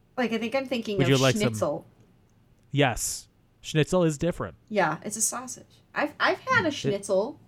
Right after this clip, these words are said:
Speaker 1: in my life. It's like a
Speaker 2: Schnitzel is not a sausage.
Speaker 1: Yeah, it can be. You, like, pound it flat, right?
Speaker 2: It's just like a pounded, breaded meat.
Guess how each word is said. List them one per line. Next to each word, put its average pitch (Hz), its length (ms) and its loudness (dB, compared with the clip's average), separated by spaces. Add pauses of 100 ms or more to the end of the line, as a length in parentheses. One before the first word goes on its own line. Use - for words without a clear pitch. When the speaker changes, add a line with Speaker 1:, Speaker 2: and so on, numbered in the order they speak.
Speaker 1:
in 226 120 -8
my 185 140 -4
life. 180 560 -6
It's 214 180 -12
like 220 160 -10
a 208 280 -2 (1200)
Speaker 2:
Schnitzel 175 640 0
is 107 200 -6
not 180 260 -2
a 151 60 0
sausage. - 360 -10
Speaker 1:
Yeah, 339 180 6
it 330 120 2
can 311 340 0
be. 285 420 -6
You, 269 120 -14
like, 269 220 -2
pound 285 320 2
it 262 120 0
flat, 220 460 2 (460)
right? 233 340 0 (1120)
Speaker 2:
It's 190 220 6
just 262 180 -2
like 208 160 2
a 147 100 2
pounded, 170 600 2
breaded 131 640 2 (1600)
meat. 143 460 -4